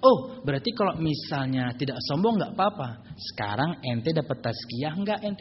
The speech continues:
nggak sombong. Dengan Anda menolak sabda Nabi Muhammad,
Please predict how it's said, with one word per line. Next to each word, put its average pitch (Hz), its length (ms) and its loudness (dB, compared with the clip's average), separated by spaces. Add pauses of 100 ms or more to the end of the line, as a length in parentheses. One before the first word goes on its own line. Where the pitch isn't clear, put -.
nggak 202 160 -4
sombong. 202 560 -2 (1700)
Dengan 185 320 4
Anda 285 320 6
menolak 240 400 6
sabda 220 320 2
Nabi 214 80 6
Muhammad, 226 400 4